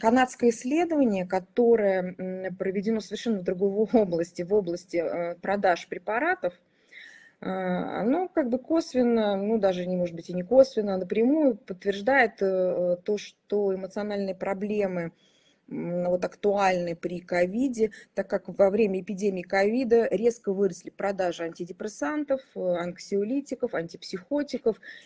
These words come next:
и даже вот, казалось бы, бензодиазепины в последнее время сдают позицию, и то они дали небольшой такой скачок в конце. А, то есть, как бы, м, актуальность темы,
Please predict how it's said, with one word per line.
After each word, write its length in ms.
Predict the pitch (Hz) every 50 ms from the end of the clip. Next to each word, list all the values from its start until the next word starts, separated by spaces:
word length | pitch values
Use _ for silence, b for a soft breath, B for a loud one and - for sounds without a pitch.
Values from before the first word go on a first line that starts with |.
| B B B
и 80 | 196 180
даже 420 | 175 220 220 214 208 196 196 202
вот, 180 | 190 196 190 -
казалось 480 | 196 190 190 185 202 190 185 185 175 165
бы, 140 | 160 180 175 170
бензодиазепины 840 | 196 185 175 170 175 170 180 180 175 185 180 180 - 196 175 170
в 60 | - -
последнее 440 | 165 170 - 170 170 160 170 175 160
время 240 | 170 170 165 165 156
сдают 380 | 156 - 170 175 175 170 _
позицию, 520 | - 180 175 180 185 214 - - - 175 180
и 20 |
то 140 | - 202 196
они 180 | 185 170 165
дали 220 | 160 165 160 156 156
небольшой 500 | 160 156 156 165 170 170 - - 156 156
такой 260 | - 160 - 160 156
скачок 480 | - - 160 160 - - - 156 - _
в 60 | _
конце. 540 | - 151 147 156 151 - - - 147 135 - _ _ _ _ _ _ _ b b b b b b b b b b b b b b b b b -
А, 200 | 190 190 185 180
то 140 | 185 240 254
есть, 200 | 247 233 - -
как 200 | - 220 196 185
бы, 440 | 175 180 208 202 196 196 190 175 -
м, 260 | - 185 185 185 180
актуальность 720 | 180 - - - - - 262 302 311 285 262 240 - -
темы, 460 | - 247 262 254 233 226 208 196 196